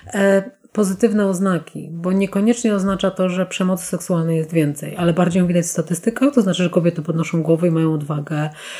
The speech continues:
e, te przestępstwa zgłaszać, znajdują jakąś opiekę prawną i udaje się, e, przynajmniej przeprowadzać procesy, nie zawsze z wyrokami skazującymi. W związku z czym, no, nawet gdyby wziąć tę sytuację kobiet, a sytuacja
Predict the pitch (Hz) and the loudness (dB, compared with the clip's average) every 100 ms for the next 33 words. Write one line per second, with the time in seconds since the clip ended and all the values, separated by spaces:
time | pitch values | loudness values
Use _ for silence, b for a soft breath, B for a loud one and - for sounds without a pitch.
0 | B B 160 156 156 160 - - 160 - | B B 0 0 0 -2 -4 -6 -6 -4
1 | 151 151 190 196 233 226 - - 170 160 | -4 0 0 0 0 -2 -2 -2 0 0
2 | 185 175 180 180 170 170 165 156 170 170 | 0 0 0 -2 -4 -4 -6 -4 -2 0
3 | 190 196 208 226 175 170 170 170 170 - | 2 2 0 -2 -4 -2 0 0 -2 -2
4 | 175 170 170 B B B 196 165 - 196 | 0 0 -2 B B B -4 -4 -2 0
5 | 202 233 226 - 185 190 180 - 185 185 | 4 2 2 -2 0 2 0 0 0 2
6 | 170 160 - 185 240 202 180 185 - 196 | 0 0 0 2 4 2 2 0 0 -2
7 | 180 175 170 180 170 165 175 175 180 165 | -2 -2 -2 0 0 0 0 -2 -2 -2
8 | 175 170 B B - 180 180 180 170 175 | -2 -4 B B -4 -2 0 0 2 2
9 | 143 143 156 180 - - 208 208 208 - | 2 0 -4 -6 -8 -6 -2 0 -2 -6
10 | B B B 233 240 - 220 302 311 302 | B B B -2 -2 -4 0 4 2 0
11 | - - - 233 233 233 254 247 - - | -10 -12 -4 0 2 4 2 2 -2 -4
12 | 226 240 233 233 226 202 151 156 170 208 | -2 0 2 2 0 0 0 -2 -4 -10
13 | - 247 247 247 | -4 0 2 2